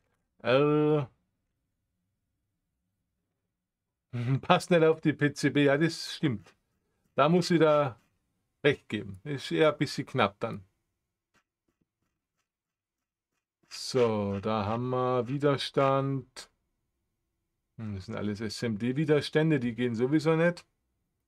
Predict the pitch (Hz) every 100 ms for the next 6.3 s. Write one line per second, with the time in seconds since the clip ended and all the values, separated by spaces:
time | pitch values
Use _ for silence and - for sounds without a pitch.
0 | _ _ - - 123 120 120 117 117 110
1 | 95 _ _ _ _ _ _ _ _ _
2 | _ 123 131 127 143 151 139 131 123 143
3 | 139 131 131 - - _ _ _ - 139
4 | 131 127 120 120 117 98 - _ _ _
5 | _ _ - 120 127 - - 117 117 147
6 | 175 185